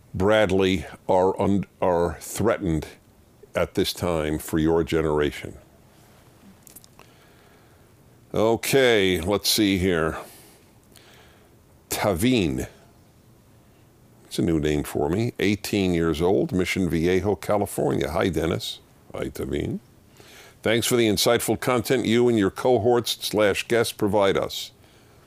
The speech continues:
What has caused such a widespread amount of corruption in Hollywood? Why do so many people of the arts align with left-leaning policies? Thank you and best regards." It's a very good question. Why,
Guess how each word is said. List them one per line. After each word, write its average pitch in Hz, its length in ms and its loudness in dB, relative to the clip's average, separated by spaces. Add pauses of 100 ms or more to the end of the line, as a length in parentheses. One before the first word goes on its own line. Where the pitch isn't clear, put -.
(360)
What 107 160 2
has 123 100 0
caused - 360 2
such - 180 -2
a 101 60 2
widespread 110 520 2
amount 107 220 2
of - 140 -4
corruption 113 640 0
in 92 140 -2
Hollywood? 90 600 0 (440)
Why 98 160 0
do 98 60 2
so 120 180 2
many 113 160 2
people 110 360 0
of 87 120 0
the 90 120 0
arts 107 320 2
align 95 320 0
with 80 120 0
left-leaning 98 580 0
policies? 95 720 -2 (360)
Thank 101 360 -2
you 107 200 2
and 85 160 -2
best - 280 -2
regards." 80 640 -2 (420)
It's - 120 -6
a 151 40 2
very 190 260 4
good 175 200 0
question. 110 460 0
Why, 113 400 4